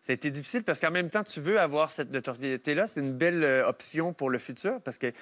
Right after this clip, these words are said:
évidemment, en tant que sportif, nos carrières, ils se, ils se terminent un jour ou l'autre parce qu'à un moment donné, tu deviens plus, euh, élite, donc tu dois faire autre chose.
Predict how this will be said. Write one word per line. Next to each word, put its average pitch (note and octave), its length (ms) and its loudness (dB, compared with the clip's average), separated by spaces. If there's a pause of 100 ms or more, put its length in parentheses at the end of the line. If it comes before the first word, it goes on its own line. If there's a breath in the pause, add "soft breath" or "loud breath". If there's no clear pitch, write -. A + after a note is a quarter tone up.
(140 loud breath)
évidemment, C3+ 500 0
en B2+ 40 -4
tant C3+ 140 -4
que - 60 -8
sportif, - 640 -4 (420 loud breath)
nos A#2 100 -10
carrières, C#3 380 2
ils C3 80 -4
se, A#2 320 -2
ils G#2+ 80 -4
se - 120 -6
terminent B2+ 460 -4
un A#2 100 0
jour A2+ 180 -4
ou B2 40 0
l'autre E3+ 300 0
parce - 140 -10
qu'à A2+ 80 -4
un - 20 -4
moment A2+ 240 -4
donné, A2+ 240 -4
tu A2 160 -10
deviens G#2+ 340 -2
plus, B2+ 360 -4
euh, G#2 140 2 (320 loud breath)
élite, A#2+ 460 0
donc A2+ 180 -6
tu - 100 -12
dois A#2 160 0
faire A#2 180 -2
autre A2 160 -2
chose. F#3 320 -2